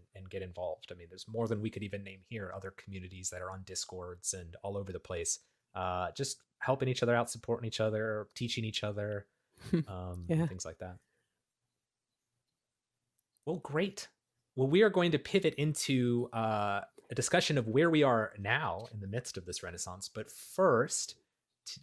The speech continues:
Speaker 1: a word from our sponsor. So, bef-, uh, our sponsor today is This Dot Labs. This Dot Labs is a development consultancy that specializes in application development and upgrading legacy systems.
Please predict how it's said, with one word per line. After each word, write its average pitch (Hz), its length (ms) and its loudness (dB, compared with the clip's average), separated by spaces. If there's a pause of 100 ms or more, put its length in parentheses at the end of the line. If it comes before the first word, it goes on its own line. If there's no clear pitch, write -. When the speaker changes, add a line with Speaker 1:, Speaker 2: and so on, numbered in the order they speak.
Speaker 1:
a 110 140 -2
word 139 340 4
from 135 460 0
our 135 320 -4
sponsor. - 540 -8
So, 98 520 -4
bef-, - 500 -20
uh, 90 160 -12 (540)
our 113 80 -4
sponsor 135 320 0
today 123 120 4
is 120 140 0
This - 160 0
Dot 113 200 2
Labs. 113 400 0
This 135 140 2
Dot 135 200 4
Labs 135 280 4
is 123 100 0
a 120 80 4
development 135 460 2
consultancy 139 500 0
that 107 100 -4
specializes 135 640 0
in 98 160 -6
application 127 480 -2
development 123 540 0
and 95 100 -10
upgrading 107 480 0
legacy 104 300 -6
systems. 180 480 -2